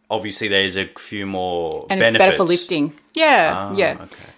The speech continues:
Speaker 2: Yeah, so I haven't done as many Jet Plasma treatments yet. I'm just
Speaker 1: Yeah.
Speaker 2: starting to, it's really starting to kick off. Everyone's getting ready for Christmas and
Speaker 1: Well, I'm looking at
Speaker 2: getting
Speaker 1: your
Speaker 2: red
Speaker 1: skin
Speaker 2: carpet
Speaker 1: and
Speaker 2: ready.
Speaker 1: you've been doing it on
Speaker 2: It's,
Speaker 1: yourself.
Speaker 2: it's so good for my
Speaker 1: Yeah,
Speaker 2: scalp.
Speaker 1: yeah, your scar.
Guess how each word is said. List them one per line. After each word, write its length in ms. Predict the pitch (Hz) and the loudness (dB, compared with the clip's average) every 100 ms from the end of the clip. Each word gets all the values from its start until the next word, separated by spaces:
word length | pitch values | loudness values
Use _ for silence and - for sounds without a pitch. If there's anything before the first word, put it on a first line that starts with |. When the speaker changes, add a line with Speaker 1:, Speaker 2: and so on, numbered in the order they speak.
| _ - | _ 0
Speaker 2:
Yeah, 180 | 220 | 0
so 200 | 196 233 - | 2 2 4
I 160 | 220 233 | 4 4
haven't 520 | 233 226 226 208 - | 2 0 -4 -4 -2
done 180 | 196 190 | 0 0
as 140 | 185 | -4
many 200 | 185 180 | -6 -4
Jet 180 | 185 - | -4 -2
Plasma 300 | 185 175 185 | -2 -2 -6
treatments 480 | 190 175 185 180 - | -8 -6 -6 -10 -6
yet. 400 | 185 226 254 - | -2 0 0 -2
I'm 140 | 175 | -2
just 160 | 170 170 | -2 -4
Speaker 1:
Yeah. 40 | |
Speaker 2:
starting 500 | - 175 165 202 233 214 | 0 2 2 -2 -8 -10
to, 280 | - 202 - | -10 -8 -8
it's 140 | 180 175 | -8 -8
really 320 | 170 180 160 | -4 -4 -2
starting 240 | 175 175 175 | -2 -4 -4
to 100 | 175 | -10
kick 220 | 180 - | -10 -4
off. 260 | 165 247 - | -2 -2 -4
Everyone's 440 | 175 165 160 156 | -4 -4 -4 -4
getting 340 | - 160 165 147 | -6 -4 -6 -10
ready 240 | 202 165 151 | -6 -6 -6
for 100 | 160 | -10
Christmas 540 | - 165 - 180 196 | -10 -10 -10 -10 -10
and 100 | - 107 | -4 -2
Speaker 1:
Well, 80 | |
I'm 80 | 127 | -2
looking 200 | 143 151 | -4 -4
at 100 | 110 | 0
Speaker 2:
getting 180 | 196 180 | 2 2
Speaker 1:
your 80 | - | 4
Speaker 2:
red 160 | 180 170 | 2 2
Speaker 1:
skin 100 | 180 | 4
Speaker 2:
carpet 180 | 160 165 | 2 2
Speaker 1:
and 80 | - | 0
Speaker 2:
ready. 180 | 165 202 | 0 -2
Speaker 1:
you've 60 | |
been 100 | 240 | -2
doing 200 | 101 95 | -4 -4
it 40 | 95 | -4
on 140 | 92 | -6
Speaker 2:
It's, 140 | 90 82 | -6 -8
Speaker 1:
yourself. 420 | - 113 104 85 | -6 -4 -4 -4
Speaker 2:
it's 160 | - 185 | -4 -4
so 220 | - 196 | -4 -2
good 140 | 185 175 | -2 -4
for 100 | 175 | -4
my 120 | 156 | -2
Speaker 1:
Yeah, 40 | |
Speaker 2:
scalp. 380 | - - 160 - | -2 0 0 2
Speaker 1:
yeah, 240 | 95 95 92 | 2 2 0
your 200 | 92 92 | -2 -8
scar. 680 | - 92 101 95 85 - | -10 -8 -4 -4 -4 -8